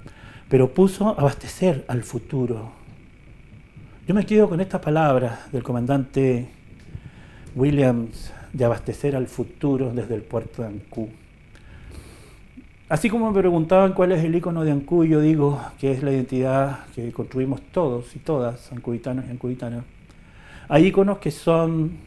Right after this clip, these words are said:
extraordinarios, la suma de historias creadas, muchas ganadas, otras perdidas, pero en la suma es lo que nosotros heredamos, y como dice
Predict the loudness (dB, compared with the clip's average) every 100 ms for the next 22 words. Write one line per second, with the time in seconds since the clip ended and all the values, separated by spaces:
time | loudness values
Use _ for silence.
0 | -18 -4 -2 0 0 0 -2 -6 -10 -16
1 | -20 -20 -20 -6 -2 2 2 2 0 0
2 | 2 0 -2 -10 -10 -6 -6 -8 -6 -2
3 | -2 -2 -8 -14 -18 -18 -20 -20 -20 -14
4 | 0 0 0 -4 -2 0 0 0 -4 -10
5 | -12 -10 -10 -6 -4 -4 -6 -14 -6 -2
6 | 0 -2 -2 0 0 0 -4 -12 -20 -20
7 | -20 -14 -4 0 0 0 -2 -2 0 2
8 | 2 2 2 2 2 0 0 -2 -2 0
9 | 0 0